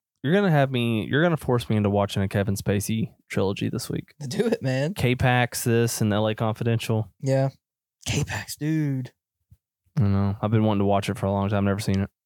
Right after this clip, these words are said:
Speaker 2: Um, but anyways, The Usual Sus-, Suspects. Like, if you like a nineties,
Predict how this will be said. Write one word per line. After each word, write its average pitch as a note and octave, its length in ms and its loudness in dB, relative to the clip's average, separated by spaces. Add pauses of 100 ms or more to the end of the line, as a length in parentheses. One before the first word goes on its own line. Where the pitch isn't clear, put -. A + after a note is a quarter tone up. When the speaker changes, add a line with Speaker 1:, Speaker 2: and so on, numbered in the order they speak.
(180)
Speaker 2:
Um, C#3+ 560 -2 (220)
but B3+ 100 0
anyways, G#3 400 0
The E3+ 80 -4
Usual F#3+ 240 -2
Sus-, F#3+ 340 0 (120)
Suspects. E3 760 0
Like, C3 280 2
if C#3 180 -4
you D#3+ 120 0
like D#3 200 2
a D#3 180 2
nineties, C3+ 1300 0